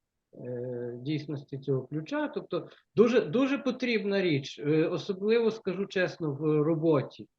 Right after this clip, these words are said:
мені, як адвокату, який може, м, має іноді потребу визначити, чи навіть такий простий момент,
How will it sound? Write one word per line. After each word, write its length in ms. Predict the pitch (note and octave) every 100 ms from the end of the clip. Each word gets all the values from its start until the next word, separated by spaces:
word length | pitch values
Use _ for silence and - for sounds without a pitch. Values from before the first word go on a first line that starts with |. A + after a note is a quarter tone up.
| _ _ _ _ _ C3
мені, 460 | B2+ C#3+ G3 E4 - _ _ _ _
як 180 | F3+ G3
адвокату, 800 | F#3+ F#3+ F#3+ G3 F#3 - E3+ - _ _ _ -
який 520 | C#3 F#3 F3+ D3+ C#3+ _
може, 420 | D#3 E3+ D3 D#3+
м, 260 | C#3+ D3 D3+ -
має 480 | E3 D#3 F3+ E3+ D3+
іноді 300 | D#3 D#3+ D3
потребу 680 | D3 D3 D#3+ E3 C#3+ D3 D3 _ _ _ _ _ _ _ _ _ _ _ _ _ _ _ _ _
визначити, 640 | B2+ F3 D3+ E3 C#3 D3 D3+ C#3+ _ _ _ _ _ _ _ _ _
чи 500 | - C#3 C#3 C#3 B2 - _ _
навіть 320 | D3 F#3+ F3+ -
такий 240 | D3 F#3
простий 460 | F3+ D3+ - G#3+ F#3
момент, 400 | D#3+ C3+ A2